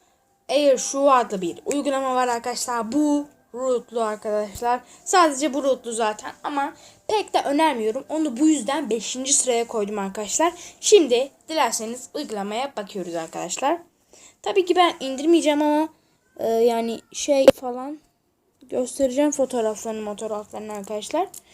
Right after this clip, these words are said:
Çünkü ben Mobizen kullanıyorum arkadaşlar. Bu rootlu.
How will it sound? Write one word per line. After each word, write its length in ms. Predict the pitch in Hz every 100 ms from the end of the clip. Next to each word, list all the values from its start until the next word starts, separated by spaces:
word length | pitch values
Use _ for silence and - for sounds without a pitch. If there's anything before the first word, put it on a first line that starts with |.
| - -
Çünkü 280 | 320 320 339
ben 160 | 349
Mobizen 440 | 311 254 277 311 294
kullanıyorum 500 | 294 254 233 233 226
arkadaşlar. 520 | 220 226 240 285 247
Bu 160 | 277 269
rootlu. 500 | 285 311 254 262